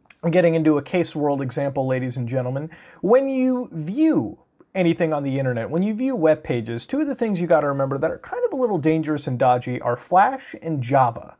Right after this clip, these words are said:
Now, Flash is, uh, an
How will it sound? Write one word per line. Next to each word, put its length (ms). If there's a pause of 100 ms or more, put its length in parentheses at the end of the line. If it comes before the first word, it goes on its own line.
(500)
Now, 160
Flash 540
is, 440
uh, 420
an 120